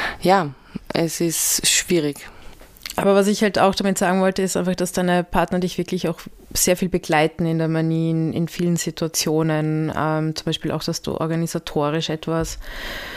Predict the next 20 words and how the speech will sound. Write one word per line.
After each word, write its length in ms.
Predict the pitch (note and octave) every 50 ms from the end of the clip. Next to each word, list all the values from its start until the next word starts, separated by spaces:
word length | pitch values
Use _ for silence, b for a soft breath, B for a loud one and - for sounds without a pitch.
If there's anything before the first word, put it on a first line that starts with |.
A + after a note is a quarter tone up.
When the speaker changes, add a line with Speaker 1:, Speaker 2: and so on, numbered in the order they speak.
| B B B B B B
Speaker 2:
wenn 100 | - F#3
du 80 | F#3 F#3
etwas 240 | F3+ F3 F#3 F#3 F3+
organisierst 1120 | C#3+ F3 F3 F3+ F3+ F#3 F#3 - - - - F3+ F3+ F3 F3 E3+ E3+ E3+ E3+ - - -
und 340 | - E3+ E3+ E3+ E3+ E3+ -
sie 140 | - - E3+
sich, 320 | - E3+ E3 - - - - - - - - - - - - - - - - - - - - - -
also 120 | E3+ E3+
mir 120 | F3+ F3+ F3
fallen 180 | - F#3+ F#3+
da 60 | G3+
halt 100 | G3+ G3
nur 120 | G3 G3+ G3
so 80 | G3+
kleine 340 | G3 - - D#3+ D3+ F3 F#3
Beispiele 440 | - - C#3+ E3 - - - F3+ E3+
einfach 340 | D#3+ D#3+ - - D#3+ - -
ein, 340 | - - D3+ D#3 E3 E3 D#3+
dass, 360 | E3 D#3+ - - - - - -
dass, 400 | E3 E3 D#3+ - - - -